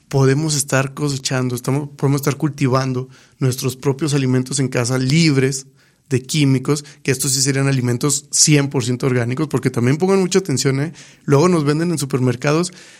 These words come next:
que la manzana orgánica vale el triple que lo que vale la manzana regular y no es orgánica. ¿Quieren manzanas aquí en Durango? Nosotros, manzanas buenas, la de Canatlán.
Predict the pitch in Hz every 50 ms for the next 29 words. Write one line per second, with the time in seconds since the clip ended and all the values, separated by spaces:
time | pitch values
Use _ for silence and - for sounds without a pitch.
0 | - - - 156 143 127 131 139 139 139 - 170 190 220 220 190 160 160 143 135
1 | - - - - - _ _ _ _ _ _ _ _ _ _ _ - _ - -
2 | 143 156 156 165 185 190 190 185 - - 196 202 220 214 - 240 262 254 262 175
3 | 151 131 127 - 139 127 127 143 156 175 190 180 156 139 131 127 123 123 117 -
4 | 160 170 175 185 180 170 156 143 120 127 131 117 120 131 131 143 175 240 285 -
5 | - - _ _ _ _ _ _ _ _ _ _ _ _ _ - 202 156 139 139
6 | 139 135 135 131 131 127 127 117 - - 127 127 120 117 110 110 107 - 131 110
7 | 117 - - - - - _ _ _ _ _ _ _ - - - 180 180 202 214
8 | 202 180 160 143 - 180 190 196 170 139 - 165 170 180 175 160 151 165 180 175
9 | 143 113 135 135 180 180 175 147 127 120 - 147 147 151 165 165 165 147 135 135
10 | 120 135 143 147 143 151 175 233 254 - - - - _ _ _ - 135 123 117
11 | 113 113 - 123 123 117 - 143 120 113 113 _